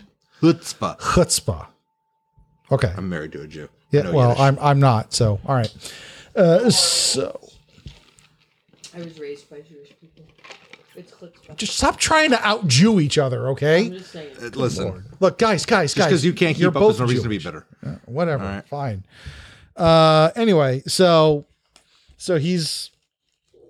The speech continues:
Speaker 2: yeah, he, he has, he's very amused, uh, by what you're saying. And he's like, "So, if what you're saying is true, contact your people,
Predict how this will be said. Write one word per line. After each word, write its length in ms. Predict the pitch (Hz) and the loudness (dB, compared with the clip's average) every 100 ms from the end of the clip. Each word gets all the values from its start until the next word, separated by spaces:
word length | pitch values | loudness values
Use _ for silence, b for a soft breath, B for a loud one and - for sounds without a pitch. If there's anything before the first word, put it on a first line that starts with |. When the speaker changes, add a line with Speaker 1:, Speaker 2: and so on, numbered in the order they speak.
| _ _ _ _ _ _ _ | _ _ _ _ _ _ _
Speaker 2:
yeah, 140 | 156 139 | -6 -2
he, 280 | 208 202 269 | 2 2 2
he 240 | 175 214 | 2 4
has, 300 | 196 185 175 | 4 2 0
he's 240 | 175 160 147 | -6 -6 0
very 260 | 175 165 | 2 2
amused, 640 | 147 147 151 139 123 - - | 2 2 2 2 0 -4 -6
uh, 260 | 170 139 127 | -4 -4 -2
by 120 | 135 | -4
what 200 | 135 127 | -4 -8
you're 60 | 117 | -8
saying. 500 | 151 139 127 113 - _ b b b b b b b | -6 -4 -4 -8 -14 _ b b b b b b b
And 100 | 160 | -6
he's 140 | 151 147 | -2 0
like, 160 | 139 | -2
"So, 400 | - 165 151 139 - b _ _ _ _ | 0 4 4 2 -4 b _ _ _ _
if 80 | 185 | -6
what 160 | 233 | -2
you're 80 | 226 | 0
saying 380 | - 220 190 160 | 2 2 2 2
is 100 | 143 | 0
true, 420 | - 147 98 101 _ _ _ _ _ _ _ _ _ _ - | 0 0 -2 -6 _ _ _ _ _ _ _ _ _ _ -6
contact 540 | 285 294 - 240 220 | 0 0 2 2 2
your 80 | 196 | 0
people, 560 | - 170 135 117 107 | 0 0 0 -4 -6